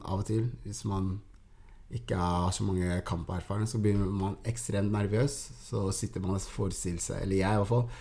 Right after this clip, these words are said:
sitter jeg og forestiller meg hvordan kampen, altså, om, altså utspill, hvordan det ville spilt seg ut. Og så sitter jeg og visualiserer, ok, den personen er god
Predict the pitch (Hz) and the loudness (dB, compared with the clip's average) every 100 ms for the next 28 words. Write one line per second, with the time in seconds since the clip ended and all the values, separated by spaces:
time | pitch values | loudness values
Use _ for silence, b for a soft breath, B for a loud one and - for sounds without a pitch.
0 | B - 113 101 101 117 101 - 95 95 | B -8 -2 2 4 6 4 2 0 0
1 | 95 95 95 - 90 78 - 92 95 - | 2 2 0 0 -2 -2 -2 0 0 0
2 | 101 101 98 92 - - - - b b | 0 2 0 0 -4 -12 -16 -20 b b
3 | b b - 107 98 - 98 101 110 92 | b b 0 2 4 2 2 4 4 4
4 | - 85 80 98 98 95 92 95 - 101 | 0 0 2 2 4 4 4 2 2 0
5 | 85 - 80 104 117 - 113 98 107 98 | 0 -2 0 0 0 -2 -4 -2 -2 0
6 | 98 - - - - 110 104 110 110 110 | 0 -2 0 0 2 2 2 2 2 2
7 | 101 90 95 - 101 87 B B B B | 0 0 0 0 0 0 B B B B
8 | - 101 101 113 98 95 101 95 92 92 | 2 4 4 4 4 4 4 4 2 2